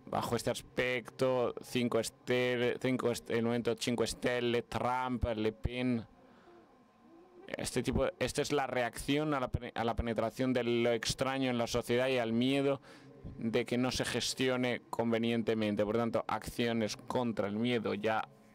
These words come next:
los tenemos, pero es un camino largo, un camino difícil, es un camino que exige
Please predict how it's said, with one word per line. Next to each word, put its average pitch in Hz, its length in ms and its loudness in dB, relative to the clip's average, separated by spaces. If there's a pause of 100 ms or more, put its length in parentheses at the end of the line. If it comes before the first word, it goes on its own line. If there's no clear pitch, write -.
los 104 500 -2
tenemos, 117 600 0 (420)
pero 110 140 -2
es 110 80 0
un 113 120 -2
camino 104 520 2
largo, 101 560 0
un 127 80 2
camino 104 260 0
difícil, 131 720 0 (800)
es - 260 -4
un 117 120 2
camino 110 440 0
que 110 100 -4
exige 120 760 -2